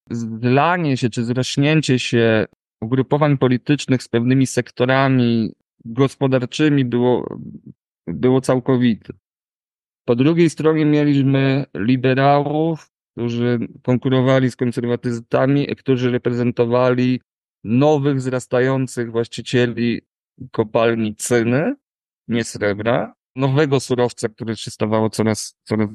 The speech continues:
ważniejsze w eksporcie boliwijskim, którzy byli też zorganizowani wokół rozwijającego się handlu i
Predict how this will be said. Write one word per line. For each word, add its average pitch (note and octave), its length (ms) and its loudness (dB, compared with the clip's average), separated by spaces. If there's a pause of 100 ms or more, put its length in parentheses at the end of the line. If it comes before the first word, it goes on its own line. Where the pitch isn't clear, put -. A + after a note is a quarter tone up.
(140)
ważniejsze G#2 840 -2 (360)
w - 40 -6
eksporcie G2 720 -2
boliwijskim, G2+ 880 0 (1000)
którzy D#3 340 2 (100)
byli C#3+ 460 2
też C#3 320 0 (320)
zorganizowani D#3 840 2
wokół C#3+ 520 -2 (320)
rozwijającego C#3 680 -2
się C3+ 300 -4 (240)
handlu C3+ 640 4 (140)
i C#3+ 440 4